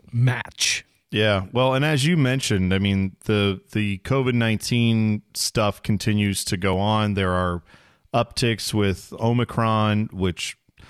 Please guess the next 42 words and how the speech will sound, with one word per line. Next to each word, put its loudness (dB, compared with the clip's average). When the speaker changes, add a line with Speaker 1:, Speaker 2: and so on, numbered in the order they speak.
Speaker 2:
also 0
sounds -2
like 0
an -4
aggressive -2
trucker -2
pill 0
Speaker 1:
Yep. 0
Speaker 2:
name, -2
but -4
whatever. -2
That's -4
just -6
the -2
next -2
variant -2
we're -6
on. 0
Anyway, 0
that, 0
that 0
has -2
caused 0
the -2
Premier 0
League 0
to -4
tighten -2
down 2
all 2
of -4
their 0
covid -2
protocols. 0
So -4
now 0
every 0
breach 0
of -2
protocol 0
is -2
much -2